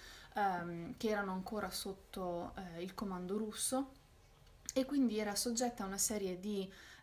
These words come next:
ehm, di testimonianze anche di persone che, eh, in Polonia, per dire, o in Cecoslovacchia le, le dicevano: "Ah, quel tal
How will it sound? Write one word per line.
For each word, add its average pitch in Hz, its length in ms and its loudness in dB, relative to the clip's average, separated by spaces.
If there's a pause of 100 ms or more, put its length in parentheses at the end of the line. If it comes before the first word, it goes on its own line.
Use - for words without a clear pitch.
ehm, 180 1000 -2
di 214 160 -2
testimonianze 214 800 2
anche 190 240 -2
di 180 80 -4
persone 220 640 0
che, 190 320 -2 (420)
eh, 180 280 2
in 190 120 0
Polonia, 208 500 2
per 202 200 -4
dire, 196 260 0
o - 20 -2
in 185 100 -2
Cecoslovacchia 208 880 0
le, 175 520 0
le 180 520 -4
dicevano: 180 960 -2
"Ah, 208 200 -4
quel 180 200 -6
tal 185 260 0